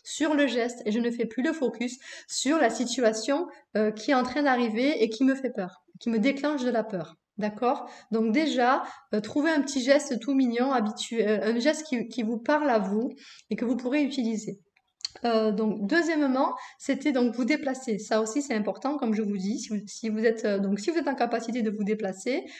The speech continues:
vous n'êtes pas là pour subir, hein. Euh, à un moment donné, eh ben, ok, j'ai pas envie de subir ça. Euh, cette peur, pour moi,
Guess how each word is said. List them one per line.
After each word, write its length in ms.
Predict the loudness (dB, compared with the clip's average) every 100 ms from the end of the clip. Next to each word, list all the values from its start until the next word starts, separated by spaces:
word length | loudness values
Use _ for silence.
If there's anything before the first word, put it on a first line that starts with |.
| -6
vous 100 | -2
n'êtes 180 | 0 0
pas 80 | 2
là 120 | 4
pour 200 | 2 -4
subir, 420 | -4 -2 0 0 -4 -8
hein. 240 | -2 -2 -2 -8 -20 _
Euh, 240 | 2 4 4
à 120 | 6
un 80 | 4
moment 200 | 4 2
donné, 420 | 2 2 2 2 2
eh 60 | 2
ben, 440 | 4 6 6 4 2
ok, 260 | 0 0 0 0
j'ai 160 | 0
pas 140 | 2 2
envie 100 | 2
de 60 |
subir 400 | 0 -2 -2 -4
ça. 400 | -4 0 2 0 -4 -14 -8 0
Euh, 360 | 4 4 2 2
cette 400 | 2 2 -2 0
peur, 280 | 2 2 2
pour 180 | 0
moi, 400 | 2 2 2 0